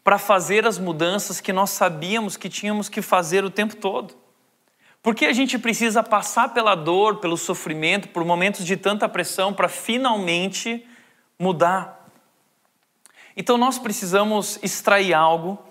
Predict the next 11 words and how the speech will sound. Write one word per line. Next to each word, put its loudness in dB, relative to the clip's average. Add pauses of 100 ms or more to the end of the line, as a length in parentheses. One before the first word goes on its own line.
(200)
de -6
tudo -6
isso -8 (540)
e 4
aproveitar 2
esse -6
momento -4 (380)
para -2
nos -4
tornar -2 (460)
melhores. -4